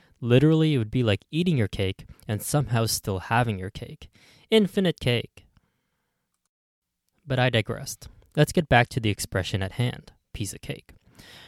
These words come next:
Phrase Finder and other sources state that the expression originated from Ogden Nash, an American poet. In his book, The Primrose Path, he writes,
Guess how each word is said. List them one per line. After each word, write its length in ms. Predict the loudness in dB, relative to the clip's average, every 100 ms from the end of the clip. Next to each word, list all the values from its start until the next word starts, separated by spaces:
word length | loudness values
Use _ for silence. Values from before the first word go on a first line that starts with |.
| -20
Phrase 380 | _ 4 4 4
Finder 400 | 4 4 4 2
and 80 | 2
other 160 | 2 0
sources 440 | -2 -4 -2 -4
state 280 | -2 -2 -2
that 160 | -4
the 100 | -8
expression 560 | -8 -8 -4 -2 -2 -2
originated 640 | 0 0 0 0 0 0
from 220 | -2 -4 -4
Ogden 580 | -2 -2 -2 -4 -4 -4
Nash, 500 | -4 -6 -8 -16 -16 _ -4
an 120 | 0
American 420 | 0 0 -4 -8
poet. 320 | -6 -6 -8 -14 _ _ _ -20 -12 0
In 100 | 0
his 120 | 2
book, 240 | 0 -2 -2
The 80 |
Primrose 460 | -4 0 0 0 -2
Path, 420 | 0 2 2 0
he 100 | 0
writes, 440 | 0 0 -2 -8